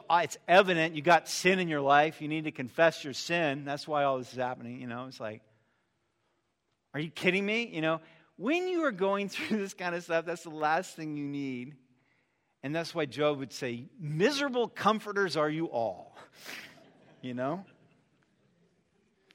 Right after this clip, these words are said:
But it would have been natural. And in this case, they panicked. But Jesus rose.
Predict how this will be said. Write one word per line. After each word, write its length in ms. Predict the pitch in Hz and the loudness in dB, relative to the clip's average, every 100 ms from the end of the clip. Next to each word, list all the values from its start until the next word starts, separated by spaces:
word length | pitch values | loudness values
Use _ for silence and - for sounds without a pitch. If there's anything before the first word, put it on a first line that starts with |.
| - _ _ _ | -20 _ _ _
But 180 | 196 214 | 4 6
it 80 | |
would 120 | 240 240 | 4 0
have 80 | |
been 160 | 226 247 | 0 0
natural. 520 | 254 240 - 147 90 - _ _ _ _ _ _ _ _ _ _ _ _ | 0 0 -2 -8 -10 -16 _ _ _ _ _ _ _ _ _ _ _ _
And 100 | 135 | -2
in 60 | |
this 160 | 220 240 | -2 -2
case, 580 | - 202 202 190 - - _ _ _ _ _ _ _ _ _ - | 2 4 4 2 -4 -6 _ _ _ _ _ _ _ _ _ -6
they 180 | 135 143 | -4 -4
panicked. 920 | 143 - 165 165 160 110 - - - _ _ _ _ _ _ _ _ - _ - _ _ | -6 -14 -6 -2 -2 -4 -10 -20 -20 _ _ _ _ _ _ _ _ -20 _ -20 _ _
But 360 | 202 208 208 160 | 8 8 6 -6
Jesus 420 | 165 302 330 262 | -2 -2 -4 2
rose. 480 | 214 180 220 - | 8 8 6 0